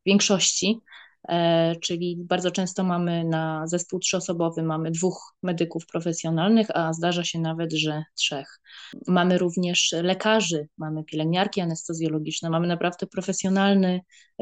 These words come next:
personel medyczny z dużym doświadczeniem, mamy też, e, dosyć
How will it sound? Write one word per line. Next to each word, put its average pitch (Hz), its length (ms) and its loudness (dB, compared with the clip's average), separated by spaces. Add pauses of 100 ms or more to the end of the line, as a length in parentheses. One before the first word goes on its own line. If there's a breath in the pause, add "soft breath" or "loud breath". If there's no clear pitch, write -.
personel 202 460 4
medyczny 185 420 0
z 180 60 -8
dużym 196 260 0
doświadczeniem, 175 800 -2
mamy 180 240 2
też, - 500 -2
e, 175 280 -2 (400 loud breath)
dosyć 202 300 4